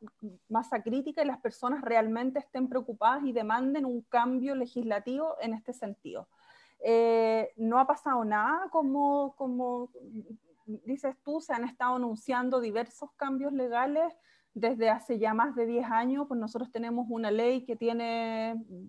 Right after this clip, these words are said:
veintiún años, eh, y que, y que fue dictada en otro contexto, para otros objetivos, eh, y que ya no cumple el estándar internacional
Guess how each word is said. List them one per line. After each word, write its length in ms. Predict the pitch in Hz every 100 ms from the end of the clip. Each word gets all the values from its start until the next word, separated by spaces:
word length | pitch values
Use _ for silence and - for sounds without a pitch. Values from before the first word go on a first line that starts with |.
| 196 -
veintiún 640 | - 196 226 226 - 277 277
años, 400 | 202 214 254 381 _ _ _ _ _ -
eh, 640 | 214 214 208 208 202 202 196
y 160 | - 233
que, 800 | - 226 220 220 214 208 214 202 240
y 100 | 226
que 140 | 240
fue 200 | 247 302
dictada 460 | 311 - 285 285 269
en 80 |
otro 220 | 262 269 269
contexto, 720 | 254 240 269 262 262 - 247
para 180 | 220 214
otros 220 | - 254
objetivos, 920 | 247 - 202 240 254 254 247 240 247 - _ - -
eh, 320 | - 208 208 -
y 140 | 240
que 180 | 226 247
ya 140 | 285
no 240 | 302 311 320
cumple 760 | 339 381 403 - 330 359 -
el 80 | 269
estándar 640 | 285 - 294 294 285 311
internacional 880 | 285 285 269 262 262 240 240 285 320